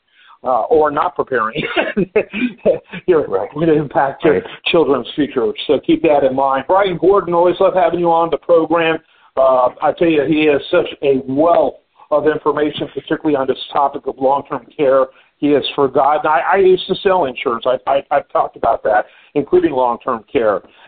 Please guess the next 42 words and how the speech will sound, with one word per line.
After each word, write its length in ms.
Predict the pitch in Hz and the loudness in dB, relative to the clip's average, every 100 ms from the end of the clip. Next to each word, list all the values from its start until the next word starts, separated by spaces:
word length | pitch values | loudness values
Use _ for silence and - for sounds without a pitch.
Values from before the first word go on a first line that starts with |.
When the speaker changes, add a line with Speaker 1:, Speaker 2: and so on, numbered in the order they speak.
| - | -4
Speaker 1:
And, 720 | 135 135 131 127 123 123 123 | 0 0 0 0 0 -2 -2
uh, 140 | 135 123 | 0 2
I 140 | 139 | 0
gotta 240 | 147 143 135 | 2 0 0
tell 200 | 175 160 | 0 0
you, 140 | 147 | -2
Brian 420 | 147 147 160 165 | 0 0 0 -2
has 200 | 170 147 - - | -2 -2 -2 -4
forgotten 720 | 139 - 139 160 143 131 - _ _ - | -4 0 0 0 -2 -12 -18 _ _ -6
more 440 | 147 143 143 135 | -2 0 2 0
about 360 | - 170 131 - | 0 0 -2 0
long-term 440 | 143 143 - 143 - | 0 -2 -4 -10 -4
care 200 | 147 139 | 0 0
than 180 | 135 131 | 0 0
I've 160 | 123 135 147 | -2 -2 -2
ever 280 | 139 135 | 0 0
known. 440 | 127 135 143 104 - _ | 0 0 2 -2 -6 _
<laughs> 40 | - - - | -20 -16 -4
So, 420 | 240 - 214 180 - - - - 214 | -2 0 0 0 0 -4 -6 -8 -2
always 340 | 220 214 185 175 | 0 2 2 2
love 180 | 190 - 190 - | 0 0 -4 -4
talking 180 | 175 160 | -4 -2
to 60 | |
him. 300 | 160 160 156 | 0 0 0
It's 140 | 139 - | -2 -2
such 140 | 170 | -4
a 80 | 156 | -2
dynamic 680 | 156 151 160 156 160 147 151 | 0 0 0 -2 -2 -4 -6
and 120 | - | -4
such 200 | 175 - | -4 -4
an 100 | 156 | -8
important 420 | 117 - - 147 - | -6 -4 -4 -4 -4
topic, 400 | 151 - 151 - _ _ - | -2 -2 -6 -8 _ _ -2
and 120 | 156 | -2
it's 100 | 156 | 2
really 180 | 226 220 | 4 4
one 140 | 175 | 4
of 80 | 160 | 2
the 40 | 151 | 2
most 220 | 151 147 | 0 -2
relevant 540 | 143 139 185 196 151 - | -4 0 2 2 0 -4
topics 360 | - 135 135 | 0 0 0